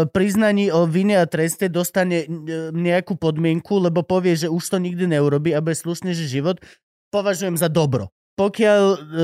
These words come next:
Marček alebo nejaký t-, z týchto chlapcov, ktorí niekoho otvorene zavraždili, dostanú vďaka tomu o dvadsať rokov menej,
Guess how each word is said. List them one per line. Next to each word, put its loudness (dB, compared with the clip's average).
Marček 2
alebo 2
nejaký 0
t-, -10
z -10
týchto -2
chlapcov, 0
ktorí 0
niekoho 0
otvorene 0
zavraždili, 0
dostanú 0
vďaka -2
tomu 0
o -4
dvadsať -2
rokov 0
menej, -2